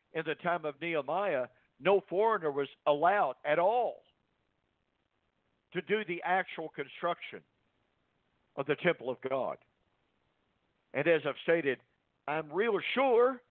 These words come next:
although I cannot document it at this moment, I'm real sure that no foreigner was allowed to, to aid in the actual construction of the temple,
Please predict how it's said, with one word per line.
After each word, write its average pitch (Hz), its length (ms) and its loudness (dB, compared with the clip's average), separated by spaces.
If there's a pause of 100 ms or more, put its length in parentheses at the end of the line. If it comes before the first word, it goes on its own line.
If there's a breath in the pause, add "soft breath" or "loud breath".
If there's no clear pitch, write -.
(280)
although 143 300 0
I 131 100 0
cannot 160 380 -2
document 185 540 -2
it 180 120 -4
at 147 180 -6
this 147 120 -6 (100)
moment, 185 280 2 (880)
I'm 240 220 2
real 247 200 4 (220)
sure 240 380 -2 (640)
that - 180 2
no 202 260 2
foreigner 202 460 2
was 131 200 -4
allowed 143 500 2 (2000)
to, 151 240 2 (160)
to 160 120 -6 (100)
aid 175 380 2
in 147 120 -8
the 143 160 -6
actual 175 500 -2
construction 156 760 -4 (1400)
of 131 140 -2
the 131 160 -4
temple, 107 400 -4